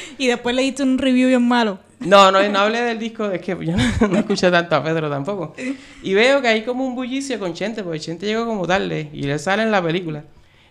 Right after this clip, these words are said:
Speaker 2: Y cuando se acaba el reguero de gente, que está todo el mundo tomando, pues, está, estaban bebidas gratis, o no habíamos
Speaker 1: Esa
Speaker 2: entrado a
Speaker 1: era
Speaker 2: la
Speaker 1: la parte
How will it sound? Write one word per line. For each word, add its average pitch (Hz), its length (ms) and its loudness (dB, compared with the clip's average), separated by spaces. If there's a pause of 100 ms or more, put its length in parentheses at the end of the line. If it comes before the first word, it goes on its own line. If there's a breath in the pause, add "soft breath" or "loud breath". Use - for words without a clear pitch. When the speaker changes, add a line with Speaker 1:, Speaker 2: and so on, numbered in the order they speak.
Speaker 2:
Y 175 100 -10
cuando 180 280 -2
se 180 100 -4
acaba 220 640 0
el 233 80 -4
reguero 240 360 -2
de 240 100 -2
gente, 277 220 -4
que 208 80 -6
está 175 180 -6
todo 175 120 -8
el 202 60 -6
mundo 220 200 -6
tomando, 233 420 -6
pues, 170 140 -14 (160)
está, - 140 -16
estaban 135 440 -8
bebidas 147 380 0
gratis, 190 400 0
o 135 240 -2
no 139 200 -2
habíamos 151 340 -2
Speaker 1:
Esa - 40 -2
Speaker 2:
entrado 151 220 0
a - 20 2
Speaker 1:
era 147 60 2
Speaker 2:
la - 60 0
Speaker 1:
la - 60 -2
parte 208 60 2